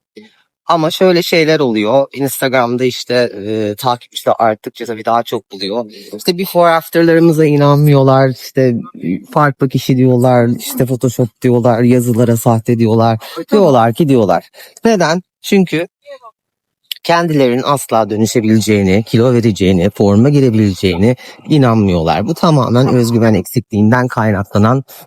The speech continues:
bir durum. Kendine güvenen insan çünkü tutup da böyle bir şey demez. Kendine güvenen insan, e, bunu uygular ve kendine odaklanır. Başkalarıyla bu kadar uğraşmaz. Görüyorum işte hep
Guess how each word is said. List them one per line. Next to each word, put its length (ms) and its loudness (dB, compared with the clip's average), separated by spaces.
bir 220 2
durum. 260 2
Kendine 440 2
güvenen 380 2
insan 400 2
çünkü 460 -2
tutup 300 -6
da 120 0
böyle 220 0
bir 60 -6
şey 220 -4
demez. 400 0
Kendine 360 2
güvenen 360 0
insan, 480 0
e, 40 -14
bunu 260 2
uygular 640 0
ve 280 2
kendine 420 4
odaklanır. 760 0
Başkalarıyla 640 0
bu 80 -4
kadar 340 0
uğraşmaz. 640 -2
Görüyorum 560 2
işte 260 -4
hep 160 -2